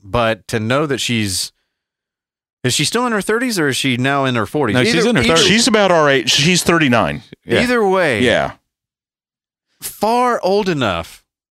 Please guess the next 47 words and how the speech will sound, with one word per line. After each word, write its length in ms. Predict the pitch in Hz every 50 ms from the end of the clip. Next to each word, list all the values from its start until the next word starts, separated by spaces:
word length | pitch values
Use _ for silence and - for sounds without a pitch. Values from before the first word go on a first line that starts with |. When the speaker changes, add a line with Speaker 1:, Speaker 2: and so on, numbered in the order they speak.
| _ _ _ _ _ _ _ -
Speaker 1:
to 580 | - 156 147 143 135 131 131 127 127 123 120 113
have 160 | 143 147 139
her 100 | 139 131
money 280 | 127 139 139 139 127 110
relinquished 520 | 110 110 107 123 135 123 - 107 98 107
back 140 | 117 113 104 127
Speaker 2:
Yes. 360 | 135 139 123 - 165 151 110
Speaker 1:
to 40 | 110
her. 220 | 87 80 - -
Speaker 2:
And 120 | - 131 185
Speaker 3:
Well, 100 | 202 160
Speaker 2:
make 220 | 160 185 170 -
her 160 | 160 156 160
own 180 | 156 151 151 143
decision. 380 | 127 127 110 - 156 147 120 190
Speaker 1:
And 120 | 202 233
I 80 | 277 311
thought 200 | - 339 349 370
that 160 | 240 208 180
this 240 | 214 269 269 - -
was, 260 | 233 220 175 147 147 -
I 120 | 185 226
thought 280 | 233 - 202 190 185 196
that, 160 | 202 190 - _ _ _ _ _ _ _ _ _ _ _ _ _ - _ _ _ _ -
so 180 | - - 202
I'm 80 | 196 202
answering 320 | 233 247 - 226 214 180
your 140 | 165 156 135
question 320 | - 165 156 139 - 139
in 100 | 127 117
this 80 | 113 107
Speaker 3:
Sure. 180 | 151 127 90 85
Speaker 1:
manner. 320 | 107 98 87 82 82 - _ _ - - - - - - _ _ _ _ _ _ _ -
I 80 | 131
was 160 | 131 139 120
aware 440 | 127 127 123 131 143 143 151 170 175
of 100 | 170 165
this 160 | 165 170 160
conservatorship, 1160 | - 180 160 151 - - 170 165 160 170 156 - 180 170 170 165 - - 180 180 175 - - - - _ -
Speaker 3:
Mm-hmm. 360 | 131 127 127 123 120 117 117 110 - _ _ _ -
Speaker 1:
uh, 640 | 127 123 123 123 120 120 117 117 117 117 117 113 110
from 260 | 104 - 147 139 135
back 220 | 131 143 139 135 -
when 120 | 143 139 131
it 120 | 123 110
first 300 | - 139 127 123 - -
was 360 | 123 120 110 98 92 - -